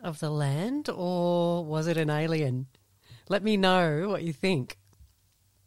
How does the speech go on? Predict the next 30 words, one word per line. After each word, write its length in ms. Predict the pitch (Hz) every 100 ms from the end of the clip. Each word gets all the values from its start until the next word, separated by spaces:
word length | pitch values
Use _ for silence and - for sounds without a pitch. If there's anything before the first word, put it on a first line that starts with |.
| _ _ _ _ _ _ _ _
Simon 480 | - 170 175 185 180
did 220 | 185 175
send 340 | - 180 185 170
me 300 | 160 151 151 - - -
three 340 | - 185 214
stills 680 | 214 - 202 180 151 139 -
of 340 | 165 147 139 -
the 80 | 143
shapeshifter 680 | - 156 - - 147 151
footage, 680 | - 165 139 175 233 - - - - - -
and 300 | 156 156 147
I 120 | 165
can 220 | 143 156 131
definitely 640 | 180 180 - 165 - 156
see 520 | 139 - 170 156 156
what 300 | 156 147 151
he 240 | - 151 147
describes. 880 | 156 - - 151 139 143 208 - - - - - -
I'll 120 | 208 202
post 320 | 214 247 -
them 140 | 254
to 300 | - 214 202
the 280 | 180 180 175
Yowie 280 | 180 185 180
Central 560 | - 180 170 - 170 165
Facebook 480 | - 170 - 165
page 360 | - 160 143 135
after 200 | 147 160
the 80 | 143
show. 420 | - 151 143